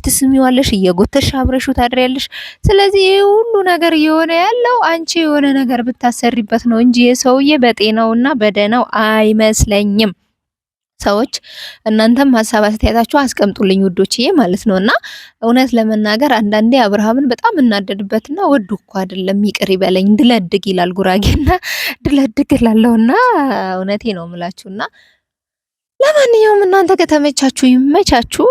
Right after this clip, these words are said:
እኛ ግን እንግዲህ የተሰማንን ከመናገር ወደኋላ አንልም። አብርሃም ግን አሁንም ቢሆን አቋም ቢስ አትሁን፣ አቋም ይኑርህ፣ እርግጥ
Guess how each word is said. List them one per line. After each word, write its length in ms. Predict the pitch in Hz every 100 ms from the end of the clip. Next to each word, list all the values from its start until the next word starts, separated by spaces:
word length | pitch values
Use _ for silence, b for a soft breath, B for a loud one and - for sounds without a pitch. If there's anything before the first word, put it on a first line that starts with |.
| 453
እኛ 340 | 233 226 196
ግን 200 | 185 220 415 294
እንግዲህ 420 | 247 208 196 254 370
የተሰማንን 720 | 277 226 - 220 202 190 220
ከመናገር 680 | 269 294 269 226 196 180 185
ወደኋላ 460 | 190 202 190 180 175 -
አንልም። 500 | 254 220 180 190 381 320
አብርሃም 400 | 190 202 190 175
ግን 180 | 208 269
አሁንም 380 | 180 190 202 220
ቢሆን 300 | 185 208 262
አቋም 420 | 185 - 190 190
ቢስ 220 | 202 254 -
አትሁን፣ 380 | 226 - 185 170
አቋም 360 | 180 - 226 196
ይኑርህ፣ 420 | 170 175 180 208
እርግጥ 360 | - 226 220